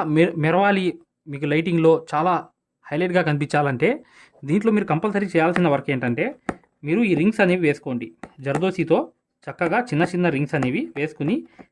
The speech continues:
దీంట్లో ఒక జర్కన్ అనేది అంటించండి. ఇలా వేయడం వల్ల ఏంటంటే, మీకు ఈ జ్యువెలరీ స్టోన్స్ అనేవి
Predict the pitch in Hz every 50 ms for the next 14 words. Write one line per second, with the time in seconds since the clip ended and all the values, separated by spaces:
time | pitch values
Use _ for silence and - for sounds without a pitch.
0 | _ _ 139 147 190 240 240 262 254 240 202 147 151 160 - 240 240 226 208 196
1 | 190 196 170 165 165 165 - 156 127 117 - - - _ - 143 175 185 180 185
2 | 214 240 247 233 220 214 202 196 180 180 175 170 208 247 294 - - - _ _
3 | _ _ _ - 147 165 196 196 - 240 269 269 220 190 175 143 156 175 214 240
4 | 262 247 - 214 202 190 196 170 151 143 147 214